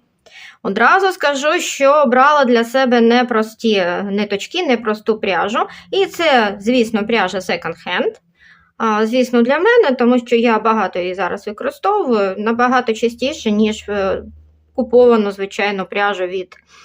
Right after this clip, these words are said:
виробників пряжі. Цей светр,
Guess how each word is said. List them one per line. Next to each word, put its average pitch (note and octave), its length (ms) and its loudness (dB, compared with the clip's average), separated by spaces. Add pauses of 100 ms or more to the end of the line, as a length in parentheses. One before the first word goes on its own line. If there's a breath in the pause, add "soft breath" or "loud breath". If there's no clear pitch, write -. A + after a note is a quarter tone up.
(460 loud breath)
виробників A#3+ 720 2
пряжі. E3 380 -4 (2500 loud breath)
Цей E4+ 480 2 (320 loud breath)
светр, F4 540 0